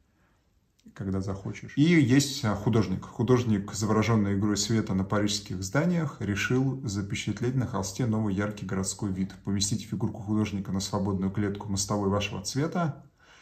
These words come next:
В конце игры вы получите два дополнительных очка за каждый фонарь, расположенный в занятой художником области. Эта область определяется границами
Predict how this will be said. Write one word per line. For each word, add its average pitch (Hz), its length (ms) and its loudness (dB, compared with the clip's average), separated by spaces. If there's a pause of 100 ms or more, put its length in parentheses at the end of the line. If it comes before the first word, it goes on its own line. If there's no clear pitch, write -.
(140)
В - 100 -20
конце 107 320 2
игры 107 200 2
вы 135 100 2
получите 104 560 0
два 101 240 0
дополнительных 98 640 -2
очка 117 360 -4
за 113 120 0
каждый 101 360 -2
фонарь, 110 500 -2 (100)
расположенный 104 720 0
в 92 40 -2
занятой 104 460 0
художником 98 580 -2
области. 90 540 -4 (840)
Эта 104 300 2
область 131 380 2
определяется 101 600 0
границами 95 800 0